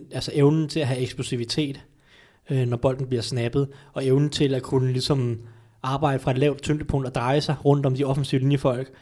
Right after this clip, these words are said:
er rigtig, rigtig vigtige, hvis du skal være en, en, en dygtig pass rusher i en eller anden grad. Øhm, og selvom Chubb, han er, han er rimelig eksplosiv, øh, så er han ikke, han er ikke en topatlet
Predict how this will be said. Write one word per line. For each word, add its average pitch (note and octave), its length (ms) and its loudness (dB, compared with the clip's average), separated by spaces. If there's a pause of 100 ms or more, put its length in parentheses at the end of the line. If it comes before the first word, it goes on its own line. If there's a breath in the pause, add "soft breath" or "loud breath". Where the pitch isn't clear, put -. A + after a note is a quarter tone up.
(120)
er C3 120 0
rigtig, C#3+ 240 2
rigtig C#3 240 0
vigtige, E3+ 360 4
hvis B2 140 -2
du C3 100 -6
skal C3 160 -2
være A#2+ 140 -2
en, A#2 120 -8
en, A#2 200 -8
en D3+ 220 -14
dygtig D3 240 0
pass B2+ 300 -4
rusher B2 220 -6
i - 20 -8
en B2 60 -8
eller B2 100 -4
anden A#2+ 140 -6
grad. A2+ 260 -10 (640 loud breath)
Øhm, A#2+ 560 -2
og A#2 300 -2 (420 soft breath)
selvom D#3+ 380 0
Chubb, C#3 340 0 (880)
han D#3+ 280 -4
er, C3 160 -2
han A#2+ 260 -8
er A2+ 140 -10
rimelig E3 300 0
eksplosiv, C3 640 -6
øh, A#2+ 400 -4
så - 120 -2
er C3+ 40 0
han C#3+ 140 -2
ikke, D3+ 280 0 (380 loud breath)
han C#3+ 160 -2
er C#3 60 -2
ikke D#3 140 0
en E3+ 80 0
topatlet C#3+ 560 -2